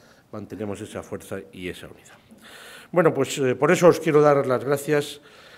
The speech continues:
y quiero darlas también hoy en relación a lo que vamos a, a presentaros, pues las gracias especialmente a las diputaciones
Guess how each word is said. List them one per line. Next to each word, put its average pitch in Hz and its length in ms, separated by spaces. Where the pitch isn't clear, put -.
y 113 140
quiero 147 300
darlas 139 420
también 135 320
hoy 165 240
en 104 440
relación 120 340
a 123 60
lo 113 120
que 110 120
vamos 120 320
a, 110 200
a 113 80
presentaros, 170 720
pues 107 260
las 107 160
gracias 127 460
especialmente 113 680
a 117 60
las 98 200
diputaciones 107 840